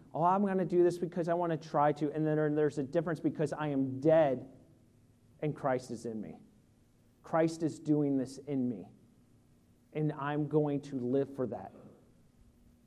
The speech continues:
And so that is what we have to wrestle with. So most of the opposition, the Christians, Corinthians, who had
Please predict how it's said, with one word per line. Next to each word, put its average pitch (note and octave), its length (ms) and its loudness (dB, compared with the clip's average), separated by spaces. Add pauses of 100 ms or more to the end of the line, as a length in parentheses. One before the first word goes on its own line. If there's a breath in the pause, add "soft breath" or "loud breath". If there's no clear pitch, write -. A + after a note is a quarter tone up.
(160)
And C#3 140 -4
so F3+ 120 4
that F3+ 420 4
is F3+ 140 2
what F#3+ 140 6
we F#3+ 100 4
have F#3+ 240 2
to D3+ 80 2
wrestle D#3 360 4
with. A2 280 -2 (1080)
So G3+ 160 10
most G#3 360 10
of B3+ 100 4
the G#3 100 2
opposition, G3 640 6
the D#3 80 2
Christians, A#3+ 560 2
Corinthians, F#3 720 4
who F#3+ 120 2
had E3 360 4